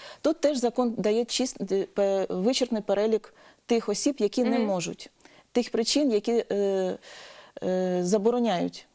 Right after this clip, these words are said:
Speaker 1: бути присяжним. Це, по-перше, особи, визнані судом обмежено дієздатними або недієздатними.
Speaker 2: Мгм.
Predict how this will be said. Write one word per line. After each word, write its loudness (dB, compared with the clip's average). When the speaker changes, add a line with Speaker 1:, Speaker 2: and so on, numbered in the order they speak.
Speaker 1:
бути 0
присяжним. -4
Це, 0
по-перше, 0
особи, 2
визнані 0
судом -2
обмежено -2
дієздатними -2
або -4
недієздатними. -4
Speaker 2:
Мгм. -6